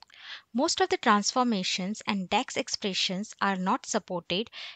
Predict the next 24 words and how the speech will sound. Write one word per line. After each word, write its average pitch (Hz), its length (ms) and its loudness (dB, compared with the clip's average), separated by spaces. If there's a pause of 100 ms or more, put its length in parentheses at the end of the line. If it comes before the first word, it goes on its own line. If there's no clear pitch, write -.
(120)
in 302 180 0
Direct 190 340 2
Query. 160 380 -4 (1900)
Now 302 140 6
let's 302 340 2
try 262 220 4
to 269 160 0
remove 190 320 -2 (100)
top 214 180 0
five 277 240 0
records 180 440 -2
from 233 200 0
the 254 100 -2
fact - 340 -2
sale. 151 280 -8 (1120)
So - 180 -14
I 240 40 6
have 294 160 2
selected 208 480 -2 (120)
fact 180 280 -4
sale, 220 360 -6 (1800)
select 220 480 -2 (180)
remove 220 460 -2
rows, 185 500 -2